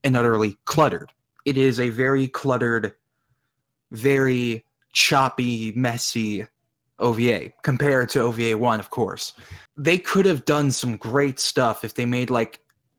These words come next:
a season two of Tenchi Universe and have it be a sort of adaptation, refixing of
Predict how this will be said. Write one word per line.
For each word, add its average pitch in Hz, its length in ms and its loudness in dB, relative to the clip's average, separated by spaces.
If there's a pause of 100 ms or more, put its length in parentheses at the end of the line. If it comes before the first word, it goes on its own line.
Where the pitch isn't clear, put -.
(160)
a 151 80 2
season 143 440 2
two 123 540 0 (360)
of 117 100 -4
Tenchi 131 260 0
Universe 113 680 0 (220)
and 127 80 -6
have 139 220 0
it 120 100 -2
be 135 140 2
a 120 60 0
sort 127 360 0
of 113 380 -2 (560)
adaptation, 135 800 0
refixing 123 1120 -2
of 113 520 -2